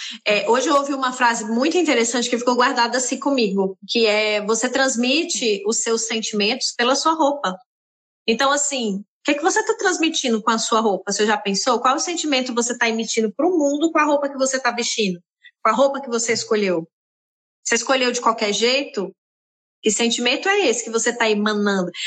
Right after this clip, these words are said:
"Ah, mas ninguém vai notar, ninguém vai perceber." Gente, as pessoas notam, as pessoas percebem. É um campo, já que, eh, estamos falando da, de, das terapias holísticas, é um campo energético que se forma e que se emite.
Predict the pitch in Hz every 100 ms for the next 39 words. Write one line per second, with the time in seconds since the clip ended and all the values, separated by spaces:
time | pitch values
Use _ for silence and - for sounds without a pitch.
0 | - - 269 370 269 254 254 269 294 320
1 | 302 285 254 247 262 262 262 269 214 214
2 | 190 190 202 202 190 - 170 160 - -
3 | - - - - 226 254 277 262 208 185
4 | 180 180 170 175 - 208 - 208 - 254
5 | 247 - 190 196 - 233 254 - 277 359
6 | - 208 240 233 - - - 214 - 233
7 | 233 233 226 214 202 190 185 190 190 185
8 | 185 196 202 - 202 190 202 190 190 233
9 | - 208 226 320 - 247 349 359 254 214
10 | 208 190 165 160 - - 165 - _ _
11 | _ _ - 226 - 233 233 - 214 214
12 | 220 202 196 - 202 - 196 190 185 180
13 | - 180